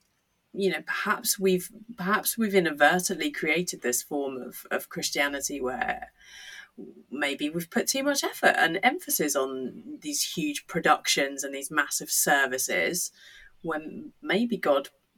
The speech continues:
wants something else from us. Maybe, you know, like, when you, you, you read about revival and renewal and the history of it, it generally starts in a tiny room with several old ladies praying faithfully. You know, it doesn't generally start with thousands of bodies and, and loads of man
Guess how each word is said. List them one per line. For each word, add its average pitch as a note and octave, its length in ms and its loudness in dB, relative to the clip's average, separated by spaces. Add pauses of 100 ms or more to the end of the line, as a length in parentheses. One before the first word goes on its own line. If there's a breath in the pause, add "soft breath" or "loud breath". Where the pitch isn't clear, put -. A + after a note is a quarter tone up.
(140)
wants F3 220 -2
something E3+ 220 -2
else A#3+ 240 0
from F3+ 120 0
us. - 180 0
Maybe, E3 240 -2
you D#3 260 -2
know, C#3 240 0
like, - 220 -2
when E3+ 160 2
you, E3+ 220 0
you, E3 260 -4
you E3+ 100 -8
read F#3 260 2
about B2+ 260 6
revival B2+ 640 2
and B2 160 0
renewal C3 600 -4
and B2 120 0
the B2 60 -6
history - 460 -2
of A2+ 160 -2
it, - 340 -2
it - 140 -4
generally D3+ 420 2
starts C3 480 2
in C#3 100 -8
a A#2+ 60 -2
tiny D#3+ 380 0
room C#3+ 240 0
with B2+ 300 -2 (340)
several D3+ 360 0
old D3+ 140 0
ladies D3+ 400 0
praying D#3 480 4
faithfully. F3+ 500 4
You D#3+ 80 -2
know, D3 120 2
it D3+ 120 0
doesn't F#3 280 4
generally C3+ 400 4
start - 360 2
with B2+ 260 -6
thousands D3+ 420 -4
of C3 80 -12
bodies B2+ 400 -2
and, B2+ 200 -10
and C3 220 -6
loads D3 240 0
of B2+ 60 -4
man - 80 -4